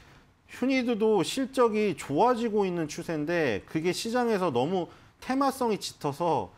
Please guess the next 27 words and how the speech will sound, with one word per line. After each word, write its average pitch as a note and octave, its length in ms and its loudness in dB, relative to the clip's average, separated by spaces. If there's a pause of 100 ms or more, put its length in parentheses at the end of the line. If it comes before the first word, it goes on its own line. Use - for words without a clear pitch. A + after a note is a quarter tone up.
(200)
실적으로 A#3 540 2
받아들이질 D#3 600 2
못하고 E3+ 480 0
있는 A#2+ 340 0
것뿐이고 G#2 760 -4 (400)
지금 F3 280 2
그래서 D3 680 4
엘아이지 E3 340 2
넥슨이나 D3 440 -2
이런 B2+ 200 -2
좀 B2+ 160 -6
덩치가 D#3+ 640 -4
큰 C4 260 -8
거를, F3 420 2 (440)
덩치가 D#3+ 480 -2
큰 C4+ 280 -2
방산주를 C3+ 640 -2
해야 A#2+ 480 0 (260)
지금 B2+ 160 -8
테마성으로 F#3+ 520 -2
안 G2+ 240 -2
움직입니다. A2 680 -6 (320)
근데 D#3 140 -4
지금 E3+ 400 0 (340)
매출액이 F#3 1000 0
사상 G3+ 400 -2
최도-, A#3+ 320 -2